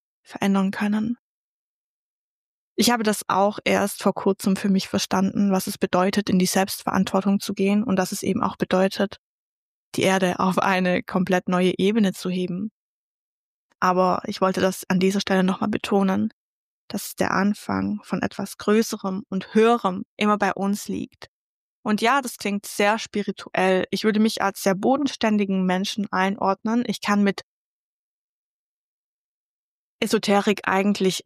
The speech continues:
nicht so viel anfangen, bin ich ganz ehrlich, aber in meinen Augen und vom Gefühl her macht das, was ich gesagt habe, sehr, sehr viel Sinn.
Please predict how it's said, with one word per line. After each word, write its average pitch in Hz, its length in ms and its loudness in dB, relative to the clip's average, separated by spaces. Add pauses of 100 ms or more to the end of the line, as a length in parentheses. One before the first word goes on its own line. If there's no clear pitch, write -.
(100)
nicht 196 280 0
so 202 100 -8
viel 185 200 0
anfangen, 185 480 -2
bin 180 140 -2
ich 180 100 -4
ganz - 260 -2
ehrlich, 190 440 2
aber 190 680 0
in 180 160 2
meinen 190 380 2
Augen 208 580 0 (120)
und 190 460 -2
vom 196 220 2
Gefühl 220 420 2
her 185 340 2
macht 185 300 0
das, - 220 -2
was - 140 0
ich 190 120 -2
gesagt 196 540 -2
habe, 196 220 -2
sehr, 185 240 -2
sehr 196 160 -2
viel 190 220 2
Sinn. 202 460 0